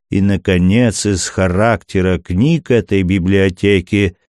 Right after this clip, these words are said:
можно было вывести заключение, подтверждающее это мнение. Воспоминания первых лет моей жизни связаны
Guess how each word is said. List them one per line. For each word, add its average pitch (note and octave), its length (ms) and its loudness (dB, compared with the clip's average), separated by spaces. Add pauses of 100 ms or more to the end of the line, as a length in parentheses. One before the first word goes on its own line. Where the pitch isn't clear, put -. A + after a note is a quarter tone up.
(120)
можно C#3+ 380 0
было C#3+ 320 2
вывести B2 520 2
заключение, B2 1080 2
подтверждающее G2+ 1700 -2 (120)
это F#2+ 520 -2
мнение. E2 800 -2 (960)
Воспоминания C#3 880 0
первых B2 540 0
лет A2+ 260 0
моей A2+ 320 2
жизни G#2+ 540 2
связаны A2+ 800 0